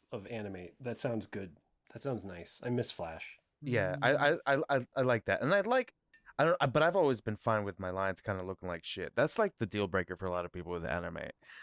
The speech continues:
Speaker 2: Like,
Speaker 1: Mm.
Speaker 2: I like that it makes my lines <laughs> fucked up. Like, but most
Speaker 3: Mm-hmm.
Speaker 2: people are like, like, "It's, it's, it's messing with my lines. I don't have a perfect, whatever, you know, Photoshop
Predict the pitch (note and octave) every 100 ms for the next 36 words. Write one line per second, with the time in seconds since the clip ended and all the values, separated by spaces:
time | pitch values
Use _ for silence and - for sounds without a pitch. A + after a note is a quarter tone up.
0 | - A2 G2 - - G#2+ G#2 A#2 B2+ G#2
1 | A2 - G2+ G2 F#2+ - F#2 F2+ F2+ F2+
2 | F2+ - - - - - - - - -
3 | E3 B3+ D4 D#4 D#4+ E4+ E4+ E4 F#3+ C#3+
4 | A#2+ A2+ G2+ F#2 - - - - - -
5 | G#2+ F2+ - G#2 - - - - A#2 -
6 | E3 - G2 F#2 - G#2 C#3+ D3+ A2 -
7 | G2 G#2+ G2 G#2+ F#2 - A#2+ A#2 A2 -
8 | - - _ _ _ _ - G#2 G#2 F#2+
9 | F#2 F2 - _ _ _ _ _ _ G#2+
10 | F2 F2 F2 - _ _ B2+ A#2+ A2+ -
11 | A2 G2+